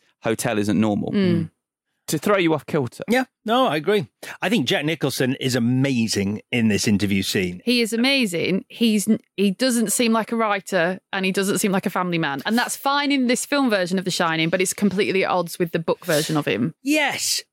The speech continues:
Speaker 3: but he does really capture. So at this point in the movie, and I only found this out from one of the deleted scenes, he's been on the wagon for five months, 'cause there's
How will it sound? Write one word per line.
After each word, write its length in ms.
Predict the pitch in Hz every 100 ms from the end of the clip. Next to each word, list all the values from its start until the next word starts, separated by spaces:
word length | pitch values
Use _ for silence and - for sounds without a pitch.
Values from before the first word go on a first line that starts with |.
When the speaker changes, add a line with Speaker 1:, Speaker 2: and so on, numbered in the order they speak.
| 147
Speaker 3:
but 140 | 269
he 240 | 220 196 202 -
does 340 | 269 277 170
really 460 | 175 226 240 220 190
capture. 640 | - 202 - - 127 104 - -
So 240 | 226 214
at 100 | 208
this 200 | 214 277
point 340 | - 202 160 123
in 120 | 151
the 60 |
movie, 460 | 151 165 156 131 131
and 160 | 143 151
I 80 |
only 140 | 196 180
found 240 | 175 156
this 100 | 127
out 220 | 156 135
from 120 | - 123
one 80 | 123
of 60 |
the 80 | 120
deleted 420 | 113 131 123 117
scenes, 320 | - 151 117
he's 180 | - 185
been 160 | 175 196
on 100 | 185
the 60 |
wagon 340 | 156 160 143 123
for 120 | 123
five 380 | - 147 139 110
months, 480 | 123 113 - - -
'cause 260 | - 143
there's 340 | - 147 131